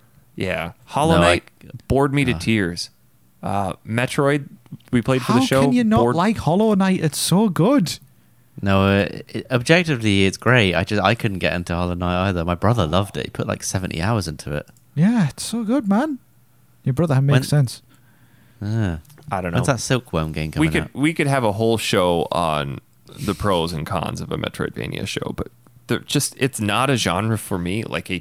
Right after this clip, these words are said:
Speaker 2: can
Speaker 1: true full-on Metroidvania. I just can't do, like, I'm
Speaker 2: we can
Speaker 1: not
Speaker 2: make it
Speaker 1: excited for Metroid Dread at all.
Speaker 2: No. <laughs>
Speaker 3: It's like
Speaker 2: We could
Speaker 3: adventure
Speaker 2: probably
Speaker 3: game. It's
Speaker 2: make
Speaker 3: like
Speaker 2: it
Speaker 3: adventure games for me.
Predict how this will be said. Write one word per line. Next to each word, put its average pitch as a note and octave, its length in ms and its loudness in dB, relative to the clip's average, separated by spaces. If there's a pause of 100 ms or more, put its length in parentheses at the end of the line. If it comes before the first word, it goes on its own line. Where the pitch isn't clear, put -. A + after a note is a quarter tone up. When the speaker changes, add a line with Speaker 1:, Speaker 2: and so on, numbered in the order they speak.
Speaker 2:
can - 20 -2 (160)
Speaker 1:
true A2 200 2
full-on F2 720 -2
Metroidvania. E2 680 -6
I - 60 -6
just - 160 -12
can't - 260 -8
do, G#2 220 -2
like, E2 160 -4 (100)
I'm A2 200 -2
Speaker 2:
we F#2 60 -2
can E2+ 100 -2
Speaker 1:
not F2+ 100 2
Speaker 2:
make F#2 80 -2
it - 60 -4
Speaker 1:
excited F#2+ 280 0
for G2 100 -4
Metroid F2+ 360 -2
Dread E2+ 320 -2 (120)
at D#2 140 -2
all. D#2+ 320 -4 (520)
Speaker 2:
No. G2+ 220 -2 (200)
<laughs> D#4 100 -4 (760)
Speaker 3:
It's C#3+ 100 -6
like C#3 120 0
Speaker 2:
We C3+ 60 2
could A#2+ 100 0
Speaker 3:
adventure D3 120 4
Speaker 2:
probably C#3+ 200 4
Speaker 3:
game. C3 180 2
It's - 160 2
Speaker 2:
make C#3+ 80 4
Speaker 3:
like - 60 2
Speaker 2:
it - 20 2
Speaker 3:
adventure C#3 380 2
games B2 260 2
for B2 80 0
me. B2 260 2